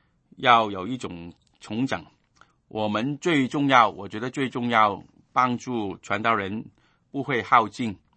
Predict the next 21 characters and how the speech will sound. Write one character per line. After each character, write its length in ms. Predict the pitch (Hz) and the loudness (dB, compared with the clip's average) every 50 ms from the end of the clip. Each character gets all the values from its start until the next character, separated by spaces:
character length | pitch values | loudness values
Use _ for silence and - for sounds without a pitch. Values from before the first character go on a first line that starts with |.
| _ _ _ _ _ _ _ _ _ _ _ _ _ _ _ _ _ _ _ _ _ _ _ _ _ _ _ _ _ _ | _ _ _ _ _ _ _ _ _ _ _ _ _ _ _ _ _ _ _ _ _ _ _ _ _ _ _ _ _ _
第 140 | - 151 139 | -4 -4 -4
四 160 | - - 151 | -4 -4 4
大 200 | 135 143 131 127 | 6 6 6 6
因 200 | - 131 131 127 | 4 0 -4 -4
素 180 | - - 131 120 | -4 -6 -6 -4
就 140 | 113 131 120 | -4 -6 -6
是 180 | - - 131 | -6 -6 -6
我 220 | 113 98 85 87 85 | -6 -4 -6 -8 -10
们 120 | 85 90 | -10 -10
的 80 | 101 107 | -10 -8
生 320 | - - 127 113 113 104 | -4 -2 -2 -2 -2 -6
活 200 | 85 82 80 92 | -6 -6 -6 -6
了， 140 | 82 - - - | -8 -10 -8 -4
要 160 | 127 123 107 | -2 -2 -2
重 640 | - - - 98 95 98 107 120 131 135 139 143 135 | -4 -8 -10 -8 -8 -6 -6 -4 -4 -4 -4 -4 -6
整 280 | - 92 82 82 82 | -8 -10 -10 -12 -14
我 140 | 85 82 80 | -16 -16 -16
们 120 | 76 87 | -14 -14
的 80 | 92 98 | -14 -12
生 260 | - - 117 107 101 | -12 -12 -10 -10 -10
活。 200 | 90 80 76 65 | -12 -12 -14 -16